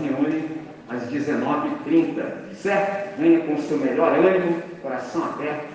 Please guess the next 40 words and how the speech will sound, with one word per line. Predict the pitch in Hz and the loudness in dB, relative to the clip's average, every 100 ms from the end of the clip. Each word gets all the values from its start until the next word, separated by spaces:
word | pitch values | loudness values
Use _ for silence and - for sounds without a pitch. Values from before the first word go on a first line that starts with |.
| - - | -14 -16
cheio | - 165 165 | -4 -2 0
de | |
vontade | 139 127 143 139 | -2 -6 -4 -6
de | - | -6
ser | 147 | -6
confrontado | 147 147 143 120 113 127 127 | -4 -4 -4 -6 -4 -4 -4
pelo | 123 | -6
Todo-Poderoso, | 113 127 123 127 113 113 180 - - - - - - - | -4 -4 -4 -2 0 4 4 4 -2 -8 -12 -16 -18 -12
para | 110 | -10
que | - | -8
você | 131 | -8
comece | 127 117 120 - | -6 -4 -4 -6
a | |
experimentar | - 123 127 - - 131 - | -6 -6 -4 -4 -6 -8 -4
coisas | 123 135 139 - - - | -2 -2 -2 -4 -10 -12
de | 123 - | -12 -10
fato | 120 113 - | -8 -6 -6
novas. | 123 110 131 127 - - - - - - - - - - - - - - - | -4 0 2 2 -2 -6 -10 -12 -14 -16 -20 -20 -20 -18 -20 -20 -20 -12 -4
Ele | 190 160 | 0 2
então | 185 | 2
ficou | - 208 | 0 0
boladão | 214 202 175 175 | 4 4 6 4
de | 180 | 2
ocupar | 175 180 175 | 0 0 0
o | |
espaço | 160 - 156 160 143 | 0 0 0 0 -2
aqui, | 139 160 | -2 -2
ele | - | -2
falou, | 160 160 175 | 0 2 2
jogou | 165 165 190 | 2 2 0
na | 185 | 0
minha | 202 214 | 0 0
conta, | 196 196 160 | 0 0 0
ele, | - | 0
não, | - 113 | -2 -4
que | - | -4
a | 95 101 | -6 -4
galera | 92 98 | -4 -4
te | - - | -6 -6
ouve | - 85 120 117 | -4 -2 -4 -6